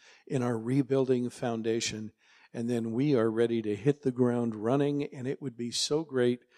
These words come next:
if we took a huge chunk out of this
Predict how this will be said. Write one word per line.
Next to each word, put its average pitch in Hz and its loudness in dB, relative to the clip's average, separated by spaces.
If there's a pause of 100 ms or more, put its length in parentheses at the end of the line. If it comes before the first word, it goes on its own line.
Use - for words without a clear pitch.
(220)
if 113 -4
we 135 0
took - -6
a 110 -4
huge - 0
chunk - -6 (140)
out 120 -6
of 117 -8
this 101 -6